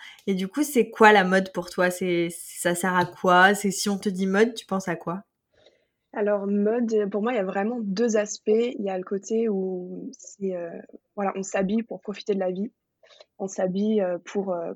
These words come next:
Speaker 2: pour être bien, pour se sentir à l'aise. Euh, on s'habille aussi pour célébrer des moments. Donc, on va profiter d'occasions spéciales, euh, des fêtes, des mariages, des anniversaires, euh, pour, euh, bien s'habiller. Donc, c'est un côté, euh, festif aussi pour moi, la mode.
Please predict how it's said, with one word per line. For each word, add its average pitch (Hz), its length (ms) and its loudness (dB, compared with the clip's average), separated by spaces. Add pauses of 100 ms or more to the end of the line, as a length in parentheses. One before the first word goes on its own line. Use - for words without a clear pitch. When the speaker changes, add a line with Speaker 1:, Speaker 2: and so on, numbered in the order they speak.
Speaker 2:
pour 190 160 -6
être 180 180 -4
bien, 220 580 -2
pour 202 120 -16
se - 80 -12
sentir 190 320 -14
à 185 100 -6
l'aise. 202 480 -4 (240)
Euh, 185 60 -12 (340)
on 185 60 -12
s'habille 190 380 -2
aussi 185 240 -4
pour - 160 -12
célébrer 208 460 2
des 190 100 4
moments. 190 420 0 (480)
Donc, 175 240 -16
on 180 160 -12
va 170 500 -10
profiter 208 440 0
d'occasions 190 440 0
spéciales, 196 840 -2
euh, 175 160 -8
des 180 120 -8
fêtes, 185 340 -6
des 185 120 -8
mariages, 185 500 -8
des 185 160 -20
anniversaires, 180 800 -10
euh, 170 80 -12 (100)
pour, 185 200 -16
euh, 175 140 -12
bien 208 260 2
s'habiller. 190 460 0
Donc, 185 120 -4
c'est 180 140 -12
un 170 80 -12
côté, 190 360 -6
euh, 180 60 -8 (100)
festif - 520 -6
aussi 196 200 -14
pour - 160 -12
moi, 208 120 -8
la 190 80 -8
mode. 190 200 -8